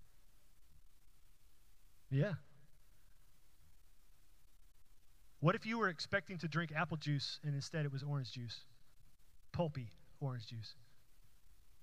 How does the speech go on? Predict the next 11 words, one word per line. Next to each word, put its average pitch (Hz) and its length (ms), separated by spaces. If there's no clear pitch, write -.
What 156 100
kind 170 120
of 147 60
face 156 220
would 139 100
you 131 60
make? 123 240
"Oh, 226 240
that's 135 180
not 165 80
what 147 120